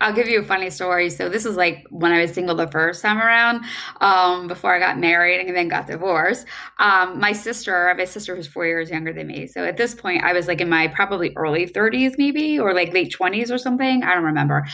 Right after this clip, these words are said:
And she was probably in her mid twenties. So we were at this bar in Philadelphia. And I swear, like, uh, like, I'm not exaggerating. I'm not bragging by any stretch, but I think there was a good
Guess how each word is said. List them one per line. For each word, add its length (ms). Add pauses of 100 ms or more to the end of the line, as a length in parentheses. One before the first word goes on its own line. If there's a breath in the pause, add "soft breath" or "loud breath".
(240 loud breath)
And 180
she 160
was 160
probably 400
in 120
her 100
mid 180
twenties. 320
So 60
we 100
were 80
at 160
this 160
bar 340
in 160
Philadelphia. 840 (400 loud breath)
And 500 (120)
I 100
swear, 1040
like, 300
uh, 300
like, 180
I'm 140
not 200
exaggerating. 840
I'm 80
not 240
bragging 680
by 140
any 180
stretch, 420
but 160
I 180
think 360
there 120
was 200
a 60
good 360